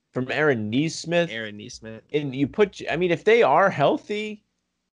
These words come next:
Speaker 1: they, they should, in theory, like, be able to put it together and win games. They just haven't
Speaker 2: Yeah,
Speaker 1: been.
Speaker 2: yeah, yeah. I, I, I agree. But m-,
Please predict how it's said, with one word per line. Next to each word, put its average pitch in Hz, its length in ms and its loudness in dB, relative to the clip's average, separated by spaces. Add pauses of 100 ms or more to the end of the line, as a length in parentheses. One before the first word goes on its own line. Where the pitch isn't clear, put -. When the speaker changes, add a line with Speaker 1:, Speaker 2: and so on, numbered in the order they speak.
(240)
Speaker 1:
they, 175 420 -2
they 156 160 6
should, 180 460 0 (300)
in 156 200 -6
theory, 202 360 2
like, 113 180 0
be 127 100 0
able 143 180 2
to - 60 -6
put 170 120 0
it 143 40 -10
together 139 320 0
and 92 100 -8
win 110 240 -2
games. 127 680 -4 (420)
They 120 140 2
just 135 140 -2
haven't 135 340 0
Speaker 2:
Yeah, 156 140 -2
Speaker 1:
been. - 140 -16
Speaker 2:
yeah, 160 200 2 (640)
yeah. 135 280 -4 (540)
I, 131 360 -4
I, 139 80 -6
I 143 40 -2
agree. 127 260 -4
But 123 140 -8
m-, 127 180 -12